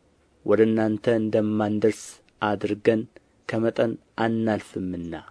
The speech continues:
የክርስቶስን ወንጌል በመስበክ እስከ እናንተ እንኳ ደርሰናልና። በሌሎች ድካም ያለ ልክ አንመካም። ነገር ግን እምነታችሁ ሲያድግ ከእናንተ ወዲያ ባለው አገር እስክንሰብክ ሥራችንን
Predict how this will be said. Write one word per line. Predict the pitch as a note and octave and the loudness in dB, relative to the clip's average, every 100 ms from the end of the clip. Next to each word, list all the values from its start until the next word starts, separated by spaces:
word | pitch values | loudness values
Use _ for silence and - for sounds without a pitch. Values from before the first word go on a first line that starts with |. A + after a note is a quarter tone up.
| _ _ _ _ _ _ | _ _ _ _ _ _
የክርስቶስን | - A#2 A2 B2 A#2 - A2+ - A2 | 4 6 6 2 2 2 2 2 2
ወንጌል | G#2+ G#2+ G#2+ A#2 A2 | 4 2 4 4 4
በመስበክ | G#2+ G#2+ G#2 - A#2+ - - _ _ _ - | 2 2 -2 0 0 0 -16 _ _ _ -20
እስከ | - B2 | 2 2
እናንተ | A#2 A2+ A2 G#2+ | 4 2 0 0
እንኳ | A2 G#2 C3 C3 | 0 2 0 -2
ደርሰናልና። | A2 A#2 - A2 F#2+ F2+ - E2 - - _ _ | 2 2 2 -2 -2 -6 -10 -14 -16 -20 _ _
በሌሎች | A2+ B2 C#3 E3+ - | 6 12 12 10 2
ድካም | - - A#2 A2+ | -4 0 2 4
ያለ | A2+ A2+ | 6 6
ልክ | A2 - B2+ | 4 0 -2
አንመካም። | A#2 A#2 A2+ A2+ - - F2+ F2+ | 0 0 0 -2 -6 -12 -12 -8
ነገር | F#2 G#2+ G#2 G2 | -6 0 0 2
ግን | A#2 A2 - _ _ - | 0 -2 -6 _ _ 0
እምነታችሁ | A#2 A#2 A#2 A2 G#2 - - | 2 2 0 2 -2 -2 -4
ሲያድግ | G#2+ - G#2 G2+ A2 - | -4 0 2 2 -2 -4
ከእናንተ | - A#2 A#2 A2+ A2 - A#2+ A#2+ _ _ _ _ - | -2 0 0 0 -2 2 0 0 _ _ _ _ 2
ወዲያ | A#2 A2 G#2+ A2 | 4 6 4 2
ባለው | A#2 A2 G2+ G2 G2+ | 2 0 2 2 2
አገር | G2+ G#2+ G#2 - _ _ _ - | 2 0 -2 -6 _ _ _ -12
እስክንሰብክ | - - A#2+ A#2 A2 A#2+ A#2 - - - _ | -12 -2 0 0 2 2 0 -6 -20 -20 _
ሥራችንን | - - A2+ B2 - - A2+ A2 | -20 -2 4 6 4 -2 0 0